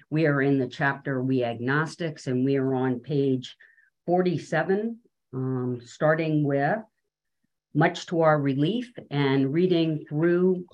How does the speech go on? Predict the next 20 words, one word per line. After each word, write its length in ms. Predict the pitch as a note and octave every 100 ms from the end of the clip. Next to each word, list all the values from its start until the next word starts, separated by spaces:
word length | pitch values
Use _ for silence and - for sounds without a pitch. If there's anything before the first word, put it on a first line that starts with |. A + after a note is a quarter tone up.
| -
to 120 | -
page 420 | C#3 D3+ D3+ D3 -
forty-nine, 1000 | D3 C#3 C3+ C3 C3 C#3+ D#3 F3 G3 F#3+ - _ _ _ _
um, 340 | C#3 C3+ C3+ B2+
through 200 | - G3+
the 80 | G3+
paragraph 560 | D#3 E3 D3+ D3 C#3+
starting 400 | - D3+ C#3+ C#3
with, 200 | C3+ C3
"Instead 480 | C#3 C3 - E3+ E3
of 140 | E3+ D3
regarding 460 | C#3+ C#3+ C#3 C#3
ourselves 580 | C3 B2+ C#3 B2+ B2+ A#2+
as 220 | A#2+ A#2
intelligent 680 | B2 A2+ A2+ C3+ A#2+ B2 A#2
agents." 680 | B2+ B2 A#2+ G2+ - - - _ - - - _ _ -
Um, 440 | C#3+ C#3+ C#3 C#3
and 640 | D#3 D3 D3 C#3+ C#3+ C3 -
I 340 | C#3 D3+ E3+ D3+
have 260 | D3 C#3+